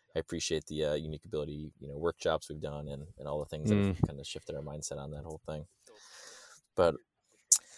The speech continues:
Speaker 1: so I wanna, I wanna switch gears just a little bit, 'cause I think, um, uh, you know, from the, the I S I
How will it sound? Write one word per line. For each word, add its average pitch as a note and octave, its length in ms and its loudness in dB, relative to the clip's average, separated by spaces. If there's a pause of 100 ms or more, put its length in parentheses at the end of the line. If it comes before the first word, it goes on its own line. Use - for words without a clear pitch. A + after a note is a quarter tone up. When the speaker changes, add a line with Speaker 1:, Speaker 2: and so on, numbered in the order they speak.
(120)
Speaker 1:
so - 460 10
I - 80 0
wanna, D3+ 220 6
I - 40 8
wanna C3+ 180 8
switch - 220 2
gears B2+ 380 8
just A2 220 4
a G2 60 8
little A#2 200 8
bit, - 260 0
'cause E2+ 280 4
I - 100 0
think, F#2+ 300 2
um, E2 320 0
uh, B1 80 -2 (100)
you G#2 80 2
know, F2 100 4
from F2+ 220 -4
the, E2 220 2
the - 120 4
I F2+ 100 4
S F2 120 2
I E2+ 80 2